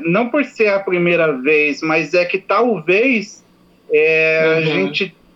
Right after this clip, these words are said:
Speaker 1: tendo uma equipe maior, a gente pudesse ter sanado alguns problemas ali que a gente teve, mas é, é questão
Speaker 2: Problemas,
Speaker 1: do, da
Speaker 2: né?
Speaker 1: tentativa e erro, e, e ano que vem, é, dá pra consertar.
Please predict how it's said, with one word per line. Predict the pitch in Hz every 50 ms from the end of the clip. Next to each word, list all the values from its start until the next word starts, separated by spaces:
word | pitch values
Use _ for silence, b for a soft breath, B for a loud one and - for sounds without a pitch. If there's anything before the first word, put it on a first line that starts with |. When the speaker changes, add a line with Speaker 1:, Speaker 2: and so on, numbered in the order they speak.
| _ _ -
Speaker 1:
tendo | 190 185 196 196 190 196
uma | 190 185
equipe | 175 165 - - 202 208 208 190
maior, | 180 175 185 185 175 156 156 160 175 185 175
a | 185
gente | 170 160 175 180 180 165 - 190 180 170 - _ _ _ _
pudesse | 185 175 151 156 156 160 165 - - -
ter | - 165 156
sanado | - - 160 151 151 147 151 151 160
alguns | 156 147 143 147 151 151 151 143 - - - - -
problemas | - 147 131 131 127 131 143 147 147 139 123 123
ali | 131 127 127 127
que | - 143
a | 127
gente | 123 131 131 - - -
teve, | - 151 165 175 170 190
mas | 190 196 196 190 175 160 175
é, | 180 170 160 156 156 156 156 - b b b b _ - - -
é | - 151 151
questão | 156 143 147 143 143 147 156 160 156
Speaker 2:
Problemas, | 147 151 160 156
Speaker 1:
do, | 143 143
da | 147 147 143
Speaker 2:
né? | 139 143 143 - - _
Speaker 1:
tentativa | 185 180 175 170 - 175 175 180 - 208 202 190 185 160 175 175
e | 160 151 156 160
erro, | 156 165 175 185 170 175 180
e, | 175 170 165 160 156 156 151 151 156 156 -
e | 147
ano | 147 143 151 156 147
que | - 156
vem, | 135 135 143 143 147 156
é, | 156 156 151
dá | 147 151
pra | 147 - 160
consertar. | 151 - 156 139 - - 156 151 - - 107 110 113 -